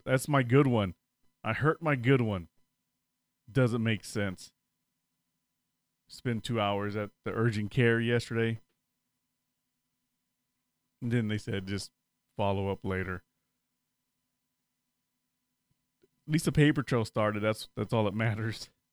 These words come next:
Get the paper trail going so I can, uh,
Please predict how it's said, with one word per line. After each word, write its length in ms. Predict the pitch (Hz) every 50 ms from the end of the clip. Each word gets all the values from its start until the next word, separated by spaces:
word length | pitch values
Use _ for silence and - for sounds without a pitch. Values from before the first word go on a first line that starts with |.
| _ _ _ _ _ -
Get 120 | 117 101
the 80 | 113 101
paper 260 | - 113 107 101 98
trail 240 | - - 107 101 101
going 300 | 98 104 98 98 95 95
so 120 | - 101
I 80 | 95 90
can, 240 | - 98 92 90 - _ _ _ _ _ _ _ _ _ _ _ _ _ _ _ _ _ _ _ _ _ -
uh, 240 | 101 92 92 90